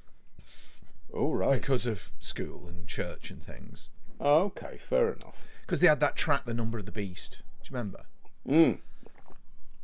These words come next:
Speaker 1: No, I don't know. I remember I was introduced to Iron Maiden when I was about fourteen by, um, uh, a lad called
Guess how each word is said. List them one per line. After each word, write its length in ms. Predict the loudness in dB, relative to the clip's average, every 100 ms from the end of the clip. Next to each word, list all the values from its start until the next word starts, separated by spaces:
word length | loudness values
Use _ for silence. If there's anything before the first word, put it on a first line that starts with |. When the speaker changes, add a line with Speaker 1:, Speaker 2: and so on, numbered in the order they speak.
| 0 0 2 2 4
Speaker 1:
No, 240 | 10 12
I 120 | 12 10
don't 340 | 6 6 4
know. 340 | 4 6 4 2
I 120 | 4
remember 300 | 4 6 4
I 120 | 6
was 120 | 6 6
introduced 520 | 4 4 4 2 2
to 80 | 4
Iron 240 | 4 0
Maiden 300 | -4 -4 -2
when 80 | 0
I 60 | 0
was 100 | 2
about 180 | 0 0
fourteen 520 | 0 0 2 2 2
by, 340 | 2 0 2 0
um, 540 | 0 0 -2 -4 -4 0
uh, 220 | 0 0 -2
a 80 | -2
lad 300 | 0 0 0
called 220 | -2